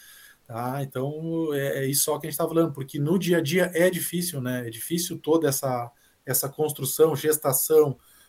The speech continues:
o potro, a doma, é, o treinamento, a morfologia, o treinamento, tu chegar lá com tudo e o cavalo seguir super bem,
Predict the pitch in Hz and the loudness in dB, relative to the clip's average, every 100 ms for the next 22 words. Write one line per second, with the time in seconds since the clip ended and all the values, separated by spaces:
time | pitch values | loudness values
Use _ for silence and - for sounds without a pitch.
0 | _ 151 139 - 156 151 151 127 113 - | _ -4 -4 2 6 6 4 -6 -6 -12
1 | _ 143 135 127 160 156 147 131 117 _ | _ -6 -4 4 8 8 6 0 -6 _
2 | _ - 131 127 123 127 - 139 151 143 | _ -4 -2 0 0 0 -4 4 4 6
3 | 139 147 165 143 143 139 156 147 127 127 | 2 2 0 0 -2 0 2 2 2 0
4 | 127 127 165 143 131 147 143 135 135 165 | -6 -4 0 0 2 0 0 0 0 -2
5 | 156 - 135 - 147 135 151 165 160 139 | -2 -6 -8 -6 -4 0 0 0 -4 -6
6 | - 190 160 143 139 143 151 - 143 151 | -4 -4 -2 -2 -2 -2 0 -2 -2 -4
7 | - 180 160 131 131 160 196 | -2 -2 0 0 0 0 -2